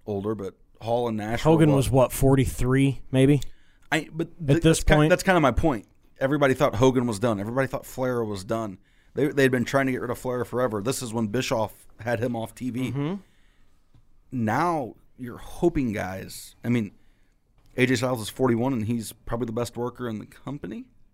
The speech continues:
Speaker 2: I'll
Speaker 1: The
Speaker 2: give you
Speaker 1: idea of
Speaker 2: that.
Speaker 1: someone forty, you know, doing it at that time was just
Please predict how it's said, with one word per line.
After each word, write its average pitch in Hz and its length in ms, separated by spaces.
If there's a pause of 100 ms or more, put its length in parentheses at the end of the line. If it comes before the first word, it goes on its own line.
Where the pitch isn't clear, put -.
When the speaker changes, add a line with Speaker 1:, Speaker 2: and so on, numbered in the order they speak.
(1400)
Speaker 2:
I'll 113 80
Speaker 1:
The 117 60
Speaker 2:
give - 100
you 156 40
Speaker 1:
idea 165 180
of 151 60
Speaker 2:
that. 165 60
Speaker 1:
someone 151 240
forty, 135 640
you 117 100
know, 101 100
doing 113 300
it 104 80
at 95 100
that 107 160
time 101 260
was 95 160
just - 240